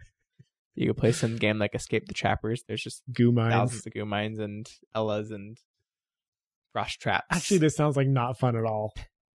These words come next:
Speaker 2: The, n-, I take it back. This isn't fun. <laughs>
Speaker 1: It would be fun to just play around with, though, like, if it was a custom game kinda thing.
Speaker 2: Yeah.
Speaker 1: Um,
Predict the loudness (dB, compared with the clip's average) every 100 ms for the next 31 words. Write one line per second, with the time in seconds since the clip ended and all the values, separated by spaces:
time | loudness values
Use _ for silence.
0 | _ 0 2 2 2 4 4 4 4 6
1 | 4 2 -6 -6 -2 0 0 -2 -8 -10
2 | -12 -16 _ -4 -2 -2 -4 -6 -20 -20
3 | -16 -12 -12 _ _ -2 0 2 2 2
4 | 2 2 0 0 -6 -16 _ _ _ _
5 | 2 4 4 2 -2 2 4 2 0 0
6 | 0 -2 -4 -6 -6 -8 -12 -14 -16 _
7 | _ -2 -2 -2 -10 _ -20 _ _ _
8 | -20 _ _ _ _ _ _ _ _ _
9 | _ _ _ _ _ _ _ _ _ _
10 | _ _ _ _ _ _ _ _ _ _
11 | _ -2 2 4 4 2 2 2 2 0
12 | -2